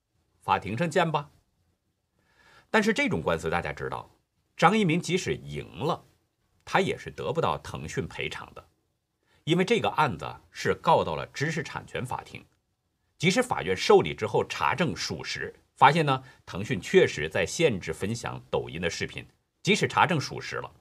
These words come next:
然后对腾讯作出处罚，以示惩戒嘛。即使这样做了，这种它也是属于监管的这种市场监管的罚款，它不会给抖音的，都是被中共给扣下。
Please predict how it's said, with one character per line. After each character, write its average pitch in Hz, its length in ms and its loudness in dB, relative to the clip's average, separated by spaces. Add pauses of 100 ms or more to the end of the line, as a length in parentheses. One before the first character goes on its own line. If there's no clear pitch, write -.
(300)
然 98 160 2
后 143 100 2
对 87 140 -2
腾 82 220 -8
讯 92 160 -6
作 107 180 0
出 95 140 -8
处 135 200 -4
罚， - 240 -4 (260)
以 - 180 -6
示 143 160 -2
惩 80 240 -8
戒 165 180 6
嘛。 - 180 -2 (880)
即 202 200 2
使 95 160 0
这 113 100 -2
样 82 160 0
做 85 220 -2
了， 53 100 -12 (800)
这 208 180 12
种 85 220 -6 (360)
它 - 120 2
也 160 100 4
是 170 120 0
属 - 200 -4
于 - 120 -8
监 180 360 4
管 - 300 -4
的 - 100 -8
这 135 140 2
种 82 160 -8 (380)
市 - 260 0
场 - 220 -10
监 170 240 0
管 85 160 0
的 71 80 -4
罚 101 200 0
款， - 220 -4 (160)
它 - 140 -8
不 69 240 -12
会 104 240 -4
给 - 180 -8
抖 60 180 -4
音 58 200 -16
的， - 120 -18 (1120)
都 143 160 4
是 92 300 -6 (440)
被 90 140 2
中 95 160 -4
共 107 140 -4
给 - 140 -12
扣 - 200 -2
下。 - 180 -12